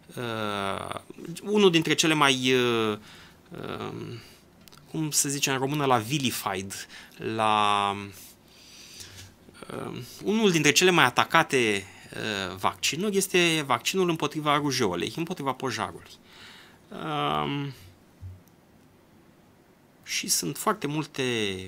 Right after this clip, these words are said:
mămici, foarte mulți părinți care se tem de acest vaccin, să nu-i facă rău copilului. Dar, uh, trebuie să luăm în calcul că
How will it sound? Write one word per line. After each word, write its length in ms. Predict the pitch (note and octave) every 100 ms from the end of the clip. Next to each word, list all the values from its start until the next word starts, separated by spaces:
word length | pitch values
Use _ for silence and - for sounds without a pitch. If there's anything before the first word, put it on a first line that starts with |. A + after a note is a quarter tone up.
| G2+
mămici, 380 | A2+ G#2 A#3 -
foarte 260 | F3 -
mulți 220 | C3+ C3+ -
părinți 340 | G#2+ F#3 -
care 180 | D3 C#3+
se 180 | - A2
tem 380 | - F#3+ D3+ - - - - - - _ _ _
de 60 | -
acest 280 | B2 D#3 C3+
vaccin, 340 | A2 - -
să 560 | - - - A2+ G#2+ G2 G2 F#2+
nu-i 280 | G#2+ C3+ C3+
facă 320 | - B2+ -
rău 140 | A2 B2+
copilului. 560 | - G#2+ A2+ G2+ F#2 - - - - -
Dar, 300 | C#3+ D3+ D3
uh, 880 | B2+ - - - C3+ B2 G#2+ A2 A#2 - _ - - _
trebuie 200 | F#3 A3
să 100 | G3+
luăm 160 | F#3+ G3
în 100 | E3
calcul 500 | A2 G#2 - G3 F#3+
că 440 | - E3+ E3